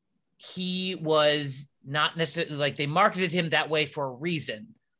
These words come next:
And so tross was supposed to be his movie to come in as, like, he is the Star Wars, he is a, a, a Jedi, that kind of thing. And then tross just kind of ruined,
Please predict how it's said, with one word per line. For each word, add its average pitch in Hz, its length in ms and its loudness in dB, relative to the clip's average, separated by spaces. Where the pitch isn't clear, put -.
And 143 180 0
so 143 160 -2
tross 165 500 2
was 156 120 -8
supposed 165 360 -4
to 147 60 -6
be 143 120 -4
his 139 280 -2
movie 139 360 -2
to 117 80 -6
come 143 360 2
in 139 540 -2
as, 131 500 4
like, 120 200 -4
he 143 320 -4
is 127 240 -2
the 131 80 -12
Star 131 380 0
Wars, 120 260 -4
he 139 240 -4
is 123 160 -4
a, 120 380 -2
a, 123 80 -4
a 127 60 -4
Jedi, 110 680 0
that 127 180 0
kind 123 160 -4
of 110 60 -6
thing. 113 180 -2
And 120 80 -8
then 120 100 -4
tross 123 500 0
just - 180 -8
kind 123 220 -4
of 104 180 -8
ruined, 110 720 -8